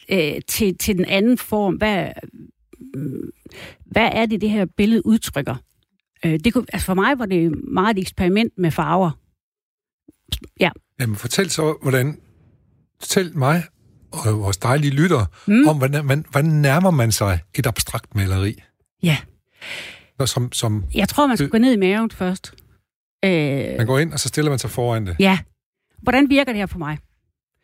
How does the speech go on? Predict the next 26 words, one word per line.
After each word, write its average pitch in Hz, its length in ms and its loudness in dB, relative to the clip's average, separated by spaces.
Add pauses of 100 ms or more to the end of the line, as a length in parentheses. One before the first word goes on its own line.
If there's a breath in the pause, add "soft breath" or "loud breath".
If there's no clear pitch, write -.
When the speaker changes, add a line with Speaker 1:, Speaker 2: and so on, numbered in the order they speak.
(200)
Speaker 1:
Virker 294 320 4
det, 202 400 -2 (160)
øh, - 80 -10 (120)
rart? 240 340 2
Virker 202 320 -2
det, 147 440 -4
øh, - 60 -10 (140)
er 190 60 -2
det 190 120 0
noget, 214 200 2
der 202 120 -6
stritter? - 540 0 (280)
Er 202 60 -4
det 214 100 0
noget, 226 160 2
der 220 80 2
gør 180 180 0
mig 151 360 -2
over 214 280 2
i 208 60 0
den 190 180 0
der 180 200 2
genre, 170 200 0
hvor 196 120 2
jeg 170 100 -2
kan, - 160 -8